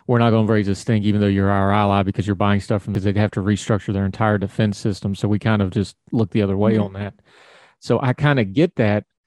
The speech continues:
Speaker 1: But even if you really crack down on them, and we, we saw the Soviet economy react to the London ones because all the money goes through London.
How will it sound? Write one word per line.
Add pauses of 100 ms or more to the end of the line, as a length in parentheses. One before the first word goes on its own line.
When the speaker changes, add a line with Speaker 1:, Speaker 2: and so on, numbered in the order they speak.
(580)
Speaker 1:
But
even
if
you
really
crack
down
on
them,
and
we,
we
saw
the
Soviet
economy
react
to
the
London
ones
because
all
the
money
goes
through
London.